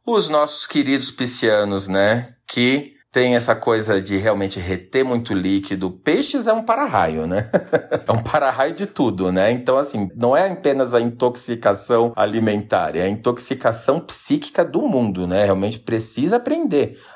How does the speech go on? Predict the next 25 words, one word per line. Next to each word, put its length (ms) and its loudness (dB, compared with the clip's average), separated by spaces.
a 80 -2
se 160 -2
blindar 720 0
e 240 -2
a 140 0
criar 320 0
barreiras 560 0
contra 560 -2
as 180 0
energias 440 0
negativas 540 0
que 120 -6
não 160 2
são 240 0
deles. 420 -6
Eu 140 -2
recomendo 520 -2
que 120 -10
valorizem 580 -2
a 80 0
coisa 280 -2
chamada 340 0
comida 440 -4
de 120 -8
verdade. 600 -2